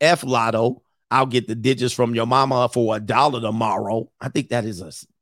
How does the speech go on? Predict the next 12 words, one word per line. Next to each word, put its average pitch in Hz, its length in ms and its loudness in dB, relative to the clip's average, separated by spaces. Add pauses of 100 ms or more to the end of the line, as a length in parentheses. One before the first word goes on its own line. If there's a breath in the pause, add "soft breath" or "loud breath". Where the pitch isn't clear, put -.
(140)
rap - 260 -4
lyric 90 280 -12
for 95 100 -16
sure. 90 340 -10 (1900)
That 110 140 -10
is 87 160 -12
a - 40 -18 (1500)
seemed 147 200 -8
like 76 140 -14
a 71 60 -18
rap - 240 -20
lyric. - 240 -16